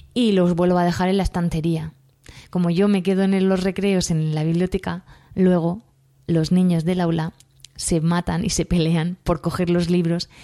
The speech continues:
que hemos leído anteriormente, la hora que me los he llevado a la biblioteca. Es otra manera de incentivar a la lectura. Bueno,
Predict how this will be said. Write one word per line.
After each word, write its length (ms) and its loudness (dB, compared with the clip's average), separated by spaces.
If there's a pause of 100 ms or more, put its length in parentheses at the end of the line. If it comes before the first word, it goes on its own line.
(160)
que 80 -2
hemos 200 0
leído 420 -8 (500)
anteriormente, 800 0
la 180 0
hora 140 -2
que 100 -4
me 80 0
los 200 0
he 80 0
llevado 260 0
a 40 -2
la 120 -2
biblioteca. 560 -4 (380)
Es 100 -4
otra 180 -2
manera 380 0
de 60 -2
incentivar 560 -2
a 40 -4
la 140 -4
lectura. 460 -6 (1500)
Bueno, 240 0